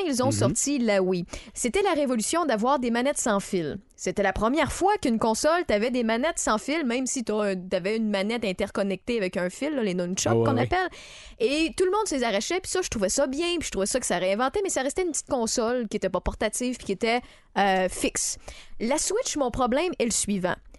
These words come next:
Speaker 1: La console, le concept est génial, magnifique. Euh, que ce soit un toaster que tu peux enlever les manettes, que t'as plusieurs façons de, de, de jouer si t'es plus à l'aise d'une telle ou telle façon. Tu peux jouer à plusieurs, ça peut être portatif, ça peut être,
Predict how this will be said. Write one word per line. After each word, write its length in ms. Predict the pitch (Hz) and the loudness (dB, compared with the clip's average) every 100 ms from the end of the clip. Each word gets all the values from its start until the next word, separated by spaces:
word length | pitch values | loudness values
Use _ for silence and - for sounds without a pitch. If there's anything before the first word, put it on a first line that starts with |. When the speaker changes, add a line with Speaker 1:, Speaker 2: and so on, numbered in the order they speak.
| - 247 | -8 0
Speaker 1:
La 140 | 277 | 2
console, 380 | 349 359 - 403 403 254 | 2 0 0 0 0 0
le 120 | 262 | 0
concept 460 | 302 285 - 349 - - | 0 -2 0 -2 -2 -2
est 200 | 262 - | -2 -4
génial, 800 | 208 190 190 226 285 233 170 131 - - | -6 -4 -2 0 2 2 0 -2 -6 -6
magnifique. 880 | 196 254 330 320 247 - 185 165 - - - - - | -4 0 0 0 -2 -2 -2 -4 -6 -18 -20 -16 -2
Euh, 520 | 208 208 202 208 208 202 - | 0 2 2 2 0 -2 -2
que 80 | |
ce 140 | 262 247 | -2 -2
soit 260 | - 311 | 0 2
un 100 | 285 | 2
toaster 600 | 240 349 311 247 320 330 277 | 2 2 2 0 2 2 0
que 80 | |
tu 140 | 247 - | -2 -2
peux 200 | 294 285 | 2 4
enlever 400 | 233 226 226 277 | 4 2 2 0
les 120 | 254 | 0
manettes, 400 | 240 269 330 330 | 0 2 2 0
que 60 | 240 | -2
t'as 160 | 254 240 202 208 | 0 -2 -4 -4
plusieurs 360 | 285 254 277 | -4 0 0
façons 460 | - 226 - 262 262 | 2 0 2 2 2
de, 160 | 208 190 | 2 2
de, 240 | 190 190 | 2 2
de 180 | 180 196 | 2 0
jouer 420 | 196 202 262 277 | 0 0 2 0
si 200 | - 202 | 0 -2
t'es 120 | 214 | -4
plus 220 | 214 226 | -2 0
à 120 | 220 190 | 2 2
l'aise 320 | 226 247 202 | 2 0 0
d'une 160 | 190 | -4
telle 180 | 190 220 | 0 -2
ou 60 | 208 | 0
telle 180 | 170 196 | -2 0
façon. 400 | 277 - 339 330 | 0 2 0 -2
Tu 100 | - | -4
peux 100 | 233 | -4
jouer 160 | 208 | -2
à 40 | 202 | -2
plusieurs, 520 | 285 294 311 349 320 | -2 -2 0 2 2
ça 140 | 247 | -2
peut 100 | 202 | -2
être 100 | 190 | -2
portatif, 560 | - 208 - 294 359 330 - - | -2 -2 -2 0 -2 -4 -8 -10
ça 140 | - | -6
peut 100 | 196 220 | -2 -2
être, 160 | 220 | -4